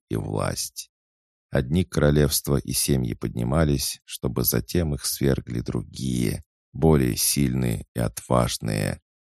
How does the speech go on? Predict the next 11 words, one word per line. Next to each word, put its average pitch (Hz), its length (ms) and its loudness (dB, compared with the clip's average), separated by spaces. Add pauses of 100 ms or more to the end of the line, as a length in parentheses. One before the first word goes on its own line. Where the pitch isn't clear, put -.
(180)
Постоянный 73 760 4
круговорот 64 800 -2
из - 200 -2
крови 64 500 0
и 57 80 -8
стали, 73 800 4
в - 140 -20
котором 73 520 2
выживал 64 720 0 (100)
только 65 400 0
сильн-, 64 480 -2